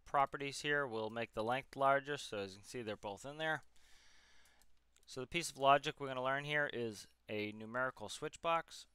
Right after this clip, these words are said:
So we'll go to a numerical switch box. If you don't have it on your bar, you can search it in here. All right. Um, if we leave the numbers blank, they're zero. So we're gonna hook the toggle up here to the switch signal.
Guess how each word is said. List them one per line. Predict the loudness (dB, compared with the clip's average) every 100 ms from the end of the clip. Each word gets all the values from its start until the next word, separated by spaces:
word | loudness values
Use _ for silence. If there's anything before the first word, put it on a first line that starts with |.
| _
So | -14 -8
we'll | -6
go | -4
to | -6
a | -8
numerical | -10 0 0 0 -6
switch | -6 -6 2
box. | 2 2
If | -2
you | -8
don't | -6 2
have | 4 4
it |
on | 0
your | -6
bar, | 0 4 6
you | 4
can | -4 -8
search | -6 -6 -6 -10
it | -10
in | -12
here. | -6 -4 -4 -6 _ _ _ _ _ _ _ _ _ _ -20 _ _ -14
All | -14
right. | -14 _ _ -20 -20 -20 -20 -20 -2 6 6
Um, | 6 0
if | -8 -6
we |
leave | -2 2 2 2
the | 2
numbers | 2 2 0
blank, | 4 4 4
they're | 0 0
zero. | 0 0 4 4 2 -8 -20 _ _ _ _ -20 _ -20
So | -12
we're | -6
gonna | -2 0
hook | -2 -4
the |
toggle | -2 4 6 6 6
up | 6 4
here | 2 2 2
to | -2 -4
the | -2 -2 0 -4 -6
switch | -10 -6 -4 -4 -2
signal. | -2 -2 -2 -8